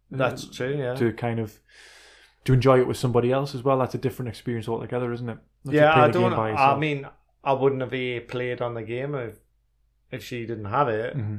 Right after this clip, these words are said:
Speaker 1: And also, I don't know if I would have played through to the very end
Speaker 2: Mm-hmm.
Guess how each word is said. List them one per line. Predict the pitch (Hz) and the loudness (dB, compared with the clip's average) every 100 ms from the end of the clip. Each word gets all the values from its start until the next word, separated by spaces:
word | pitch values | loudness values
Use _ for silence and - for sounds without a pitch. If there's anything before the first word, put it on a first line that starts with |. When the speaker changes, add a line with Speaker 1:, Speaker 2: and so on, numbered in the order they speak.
| 104 | -10
Speaker 1:
And | - 127 | -8 -4
also, | 127 123 131 123 117 107 - _ _ | -4 -4 -4 -2 -2 -6 -12 _ _
I | 131 | -4
don't | 143 151 | 0 0
know | |
if | 151 | 2
I | 147 | 2
would | 131 | 2
have | 131 | -2
played | - 131 127 - | -2 -4 -4 -6
through | 131 127 107 | -6 -6 -8
to | - | -8
the | 117 120 | -2 0
very | 120 117 117 | 2 2 0
end | 117 117 135 156 156 | -2 -2 -2 -6 -8
Speaker 2:
Mm-hmm. | 127 104 | -8 -6